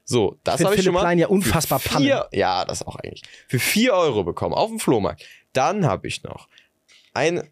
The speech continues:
Speaker 1: also dieses Trikot hier bekommen, was man eigentlich nur für hundert Euro oder so bekommt. Dieses Ferrari Schumacher Trikot. Hinten
Speaker 2: Ah.
Speaker 1: steht noch Schumacher drin.
Speaker 2: Äh, ist ja auch ein, ist ja auch ein guter Hirt Kölner, ne?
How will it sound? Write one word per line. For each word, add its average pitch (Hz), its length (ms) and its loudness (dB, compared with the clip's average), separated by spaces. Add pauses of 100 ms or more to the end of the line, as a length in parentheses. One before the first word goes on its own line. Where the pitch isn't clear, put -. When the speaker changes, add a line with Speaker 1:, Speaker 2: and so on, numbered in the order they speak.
Speaker 1:
also 139 280 0
dieses 135 260 0
Trikot 170 380 0
hier 87 120 0
bekommen, 101 300 -2
was 123 100 0
man 135 140 0
eigentlich 151 240 0
nur 156 100 0
für 143 160 2
hundert 196 340 0
Euro 85 220 -2
oder 80 180 -2
so 78 100 -6
bekommt. 123 400 -4
Dieses 127 360 -8
Ferrari 151 840 0
Schumacher 113 600 0
Trikot. - 380 -12 (400)
Hinten 165 180 -2
Speaker 2:
Ah. - 20 -2
Speaker 1:
steht 185 180 2
noch 185 120 -2
Schumacher 98 440 0
drin. 123 140 0
Speaker 2:
Äh, 208 100 2
ist 196 100 0
ja 240 80 2
auch 285 100 0
ein, 294 80 2
ist 220 140 2
ja 254 80 4
auch 262 80 2
ein 269 80 2
guter 269 240 4
Hirt 233 400 2
Kölner, 180 320 2
ne? 233 200 2